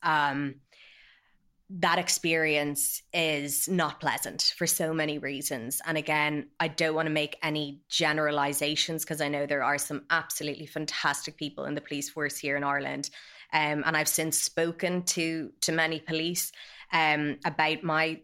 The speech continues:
experience. Um, one is actually a, a friend's sister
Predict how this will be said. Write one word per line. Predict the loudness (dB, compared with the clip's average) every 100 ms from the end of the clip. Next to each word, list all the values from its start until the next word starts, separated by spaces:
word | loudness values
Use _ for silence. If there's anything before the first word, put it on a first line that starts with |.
| _ -8
experience. | -4 -4 0 2 4 2 2 0 -2 2
Um, | 2 4 2 0 -4 -4 -4 -4
one | 0 2
is | 2
actually | 0 0 0 0 0
a, | -2 -4 -4
a | -2 -2 0
friend's | 2 2 2
sister | 0 0 0 0 -2 -2